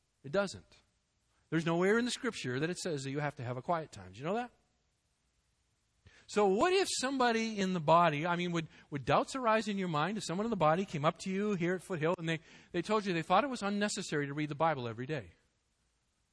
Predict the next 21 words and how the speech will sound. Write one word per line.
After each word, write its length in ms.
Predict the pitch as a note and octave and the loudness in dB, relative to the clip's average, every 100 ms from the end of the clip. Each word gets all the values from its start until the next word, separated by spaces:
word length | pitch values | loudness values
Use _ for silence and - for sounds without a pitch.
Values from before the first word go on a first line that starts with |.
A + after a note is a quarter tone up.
| _ _ _ _ _ _ _ _ _ _ _ _ _ _ _ _ _ - - _ _ | _ _ _ _ _ _ _ _ _ _ _ _ _ _ _ _ _ -20 -20 _ _
It's 80 | |
not 140 | F#3+ G3 | -4 -4
necessary 320 | E3 - B2 | -4 -6 -6
to 60 | A2 | -4
read 120 | C3+ | -4
the 40 | |
Bible 240 | D3 C3+ G#2+ | -2 -4 -4
every 140 | G#2 | -8
day. 180 | B2 A2+ D#2+ _ _ _ _ _ _ _ _ _ _ _ _ _ _ _ _ _ - | -10 -10 -16 _ _ _ _ _ _ _ _ _ _ _ _ _ _ _ _ _ -18
Well, 240 | G2 E2 | -16 -12
I, 80 | F2+ | -12
I, 320 | G#2 F#2+ G2 F2+ | -12 -12 -18 -16
sh-, 240 | - - G#2+ | -14 -14 -12
I 300 | G#2+ A#2+ B2 G#2+ - - _ _ _ _ - _ _ _ - | -6 -4 -6 -10 -18 -20 _ _ _ _ -20 _ _ _ -10
<laughs> 140 | G2 - - - - _ _ _ _ _ - - - - - - - - - - - - - - - - - - - _ _ _ _ _ _ _ _ _ _ _ _ _ - _ - - _ _ _ _ - | -10 -10 -12 -16 -20 _ _ _ _ _ -20 -20 -20 -20 -20 -20 -20 -20 -20 -20 -20 -20 -20 -20 -20 -20 -20 -20 -20 _ _ _ _ _ _ _ _ _ _ _ _ _ -20 _ -20 -20 _ _ _ _ -18
Did 80 | F3 | -6
you 0 | |
hear 40 | |
what 80 | G3 | 2
they 120 | - | 2
said? 240 | - A3+ | 0 -12